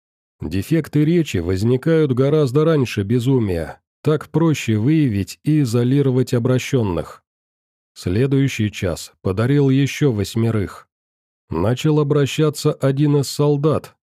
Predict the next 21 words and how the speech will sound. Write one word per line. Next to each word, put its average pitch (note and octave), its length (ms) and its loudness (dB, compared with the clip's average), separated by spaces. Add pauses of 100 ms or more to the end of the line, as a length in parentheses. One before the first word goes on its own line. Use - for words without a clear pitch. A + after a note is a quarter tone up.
(140)
но F2 180 -2
своей C#3 420 0
закалкой C3+ 840 0
он D3+ 220 2
напомнил D3 580 2
Петра C#3+ 420 0
Ивановича. A2 960 -2 (600)
Справившись B2+ 920 0
с - 80 -12
собой, B2 500 0 (200)
он G#2 220 0
снял D3+ 440 2
шлем C#3 540 0 (180)
и, F2 120 -4
приставив C#3+ 680 0
к G#2 100 -4
голове C3+ 460 2
ствол C3+ 380 0
пистолета, C3+ 760 0
выдохнул A#2 680 0
«Прощайте», C3+ 1000 -2